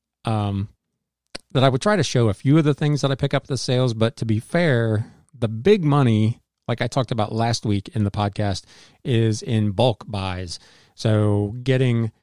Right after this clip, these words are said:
big quantities of whatever it is, books, movies, C Ds, at pennies on the dollar. The stuff you normally are gonna find at your typical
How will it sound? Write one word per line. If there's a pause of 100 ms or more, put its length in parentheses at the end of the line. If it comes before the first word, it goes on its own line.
(480)
big
quantities (140)
of (480)
whatever
it
is,
books,
movies,
C
Ds, (360)
at (200)
pennies
on
the
dollar. (1200)
The
stuff
you
normally
are
gonna
find (120)
at
your
typical